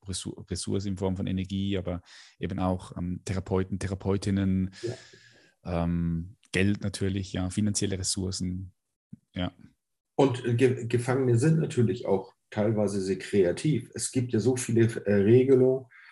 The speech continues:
Speaker 2: Nichtsdestotrotz gibt's kein Gefängnis auf der Welt, wo es keine Drogen gibt. Also in jedem
Speaker 1: Ja.
Speaker 2: Gefängnis und, äh,
Speaker 1: Finde ich aber auch krass. Aber, aber ich, was ich da nicht, was ich mich da immer wieder frage, ist: also wie ist denn sowas überhaupt möglich?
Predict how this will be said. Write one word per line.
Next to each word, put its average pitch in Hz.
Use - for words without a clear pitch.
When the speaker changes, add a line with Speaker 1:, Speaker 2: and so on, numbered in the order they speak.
Speaker 2:
Nichtsdestotrotz 123
gibt's -
kein 117
Gefängnis 113
auf 107
der 107
Welt, 113
wo -
es 101
keine 95
Drogen 156
gibt. -
Also 107
in 101
jedem 113
Speaker 1:
Ja. 113
Speaker 2:
Gefängnis 131
und, 120
äh, 107
Speaker 1:
Finde 131
ich 127
aber 113
auch 156
krass. 90
Aber, 104
aber 110
ich, 117
was 127
ich -
da 160
nicht, 151
was 135
ich -
mich 135
da 139
immer 143
wieder 120
frage, 117
ist: -
also 95
wie 139
ist 147
denn 113
sowas 101
überhaupt 92
möglich? -